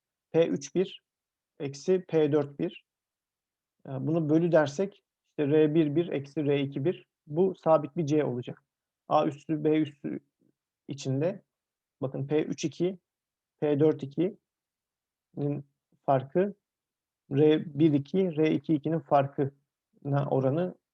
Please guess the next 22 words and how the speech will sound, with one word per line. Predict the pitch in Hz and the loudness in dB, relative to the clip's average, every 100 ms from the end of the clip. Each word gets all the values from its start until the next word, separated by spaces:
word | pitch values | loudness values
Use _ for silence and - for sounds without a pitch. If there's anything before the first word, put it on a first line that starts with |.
| _ | _
C | 156 143 | 2 2
olacak | 131 123 117 - | 2 0 -4 -6
yine. | 135 165 _ _ _ _ - | -8 -8 _ _ _ _ -4
Benzer | 156 147 151 | -2 4 2
şekilde | 143 139 160 | 2 0 2
diğerleri | 143 151 143 139 | 6 6 8 6
için | 127 139 147 | 2 -2 -4
de | |
şu | 143 | 0
oranlar | 147 131 131 165 - _ _ _ - | 0 2 0 -4 -8 _ _ _ -8
C | 139 143 | 0 2
olması | 123 120 120 | 2 -2 -6
lazım. | 123 120 | -6 -4
Yani | 131 135 | -4 -4
P | - 139 | 0 0
üç | 139 139 | 0 -4
üç | 135 | -2
eksi | 135 139 | -2 -2
P | - 135 135 | 0 4 6
dört | 123 - | 6 2
üç | 170 - | -4 0
bölü | 143 135 165 | 2 4 2